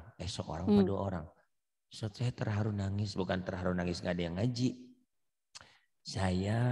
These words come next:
Speaker 1: itu nih, ini ya, di YouTube buka nih. Ini,
Speaker 2: Hmm.
Speaker 1: oh, benar itu lagunya kayak, kayak suara Nabi Daud. Nih ya, namanya ini, eh, Teh Neni. Nih.
Speaker 2: Hmm.
Speaker 1: Ra'ad, Ra'ad Al-Qudri.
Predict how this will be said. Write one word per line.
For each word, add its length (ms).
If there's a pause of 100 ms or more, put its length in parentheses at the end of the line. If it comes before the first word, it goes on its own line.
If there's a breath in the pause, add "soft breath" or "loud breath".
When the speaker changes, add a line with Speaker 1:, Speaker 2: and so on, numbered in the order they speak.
(200)
Speaker 1:
itu 280
nih, 280
ini 160
ya, 100 (220)
di 180
YouTube 380
buka 300
nih. 180 (480)
Ini, 240
Speaker 2:
Hmm. 240 (280)
Speaker 1:
oh, 160
benar 260
itu 260
lagunya 480
kayak, 460
kayak 220
suara 220
Nabi 260
Daud. 240 (460)
Nih 200
ya, 100
namanya 420
ini, 360 (680)
eh, 240
Teh 140
Neni. 260 (800)
Nih. 180 (840)
Speaker 2:
Hmm. 140
Speaker 1:
Ra'ad, 600 (720)
Ra'ad 880 (360)
Al-Qudri. 800